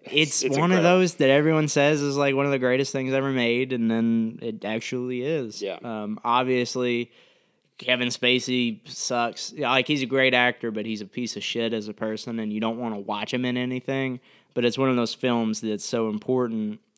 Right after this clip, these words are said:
Speaker 1: and iconic that it's like, skipping it, you know, is really a, it, I, I could understand why anyone would.
Speaker 2: Yeah.
Speaker 1: Because if you just can't stomach to look at him, and the whole time he's on screen, that's kind of what I'm thinking, is like, "This dude's a fucking scumbag." But,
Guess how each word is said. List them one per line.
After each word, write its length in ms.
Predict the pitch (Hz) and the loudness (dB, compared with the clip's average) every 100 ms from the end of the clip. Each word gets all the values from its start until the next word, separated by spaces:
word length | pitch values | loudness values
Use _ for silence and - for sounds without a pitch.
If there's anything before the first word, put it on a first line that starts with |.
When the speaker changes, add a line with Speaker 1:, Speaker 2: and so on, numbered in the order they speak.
| - | -10
Speaker 1:
and 120 | 104 | -8
iconic 760 | 98 104 135 135 120 104 98 - _ _ _ - | -8 -6 0 2 2 -2 -6 -16 _ _ _ -8
that 160 | 110 | -4
it's 200 | 107 107 | -4 -2
like, 320 | 120 104 101 - | -4 -4 -6 -12
skipping 520 | - 151 135 120 110 | -4 -2 0 0 -2
it, 220 | 101 - _ _ _ _ _ _ - | -6 -10 _ _ _ _ _ _ -20
you 300 | - 123 110 | -8 -4 -4
know, 180 | 104 | -4
is 120 | 104 110 | -6 -4
really 300 | 110 98 101 | -4 -4 -8
a, 60 | - _ - - - - _ | -14 _ -20 -20 -20 -20 _
it, 180 | 117 101 - - - | -16 -16 -20 -18 0
I, 240 | 139 156 | 4 4
I 160 | 156 185 | 6 4
could 160 | 202 | 4
understand 400 | 196 170 - 156 | 2 2 0 0
why 140 | 123 120 | 2 2
anyone 360 | 113 101 101 | 0 -4 -6
would. 500 | 107 117 123 139 160 - - | 0 4 4 4 0 -6 -4
Speaker 2:
Yeah. 300 | 107 92 95 | -2 -2 -2
Speaker 1:
Because 440 | 117 113 113 104 104 | -4 0 0 -2 -6
if 140 | 101 | -6
you 60 | 107 | -4
just 180 | 104 | -4
can't 240 | - 104 - | -4 -6 -8
stomach 340 | - 104 101 | -8 -8 -10
to 100 | - | -10
look 200 | 101 98 | -10 -6
at 200 | 110 113 | -4 -2
him, 120 | 113 | -2
and 100 | 110 | 0
the 60 | 110 | 4
whole 160 | 135 127 | 4 4
time 220 | 123 113 | 2 2
he's 120 | 107 | 0
on 160 | 104 101 | -4 -8
screen, 340 | - 110 101 | -6 -6 -4
that's 120 | 98 - | -6 -6
kind 220 | 110 101 | -6 -6
of 60 | 98 | -8
what 100 | 95 | -12
I'm 120 | 92 | -10
thinking, 340 | 104 101 101 | -10 -10 -12
is 120 | 104 | -14
like, 140 | 120 - | -12 -12
"This 120 | 107 | -10
dude's 260 | 113 113 110 | -8 -8 -10
a 40 | |
fucking 340 | - 113 - | -12 -14 -14
scumbag." 760 | 107 - 117 107 - - 64 131 _ _ _ | -12 -6 -6 -4 -6 -10 -12 -16 _ _ _
But, 500 | 135 135 127 101 - | -4 0 2 0 -6